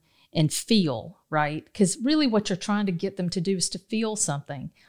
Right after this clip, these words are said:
um, and to feel connected and here to a, a political party, right? And to Donald Trump and kind of reelecting him. Um, and the way you do that is through really good storytelling.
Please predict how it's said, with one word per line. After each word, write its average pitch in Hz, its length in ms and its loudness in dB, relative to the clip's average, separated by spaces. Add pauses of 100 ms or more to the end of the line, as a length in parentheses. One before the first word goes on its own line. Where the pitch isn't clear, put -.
(200)
um, 165 360 2
and 175 120 0
to 160 80 0
feel 196 320 6
connected 165 680 0 (100)
and 147 160 -2
here 185 240 2
to 175 220 -2
a, 156 100 -2 (140)
a 165 80 -4
political 160 480 -4
party, - 420 -18
right? 151 380 -10
And 160 140 -4
to - 100 0
Donald 160 400 0
Trump 156 400 -2
and 147 100 -8
kind 151 220 -10
of 147 180 -8
reelecting 151 760 -2
him. - 360 -12 (420)
Um, 165 360 4
and 190 100 4
the 196 60 4
way 202 180 2
you 262 240 4
do 247 220 -4
that 175 160 0
is 170 120 -2
through 175 260 -2
really 165 440 0
good 151 300 -2
storytelling. 151 880 -2